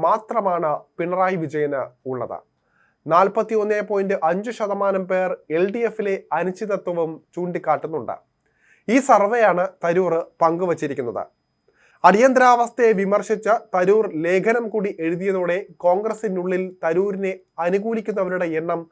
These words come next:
കുറയുമെന്ന് ഏതാണ്ട് ഉറപ്പായി കഴിഞ്ഞു. അടിയന്തരാവസ്ഥ രാജ്യത്തെ ഇരുണ്ട കാലഘട്ടം എന്നാണ് തരൂർ ലേഖനത്തിൽ ചൂണ്ടിക്കാട്ടുന്നത്.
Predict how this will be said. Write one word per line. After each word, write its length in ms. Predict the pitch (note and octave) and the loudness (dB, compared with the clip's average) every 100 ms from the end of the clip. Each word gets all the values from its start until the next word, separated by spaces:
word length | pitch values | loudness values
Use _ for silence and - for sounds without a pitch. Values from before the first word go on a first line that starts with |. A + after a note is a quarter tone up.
| _ _ _ | _ _ _
കുറയുമെന്ന് 640 | E3+ F#3 G#3 G#3 E3+ E3 D3 - D3 | -2 0 2 0 -2 -2 -4 -2 -2
ഏതാണ്ട് 340 | D#3 D#3 D3+ D#3 | 2 2 0 -2
ഉറപ്പായി 380 | E3+ D3+ D3 C#3 | -2 0 -2 -2
കഴിഞ്ഞു. 300 | D3 B2 G#2 - _ _ _ _ _ - | -4 -4 -8 -14 _ _ _ _ _ 2
അടിയന്തരാവസ്ഥ 680 | F3 A3 A3 G#3+ G#3 G#3 A3 B3 - F#3 | 6 6 6 8 8 6 2 0 2 4
രാജ്യത്തെ 360 | F#3+ G#3+ G#3+ G3+ F#3 | 4 2 2 2 0
ഇരുണ്ട 220 | F#3 A3+ A#3 A3+ | -2 0 0 4
കാലഘട്ടം 540 | F#3+ G3+ G#3 F#3+ G#3 G3+ D#3+ | 4 4 0 -2 -2 -2 -2
എന്നാണ് 360 | F#3+ F#3+ F#3 C#3 - - | 0 2 2 0 -4 -2
തരൂർ 260 | F3 F3+ E3+ - _ - | 0 0 -4 -10 _ -2
ലേഖനത്തിൽ 500 | F3 F#3 G#3+ G3+ D#3+ C#3+ _ | 0 0 -2 -4 -6 -8 _
ചൂണ്ടിക്കാട്ടുന്നത്. 640 | E3+ F3 F3 D3 A#2 A2+ | -6 -4 -2 -2 -2 -8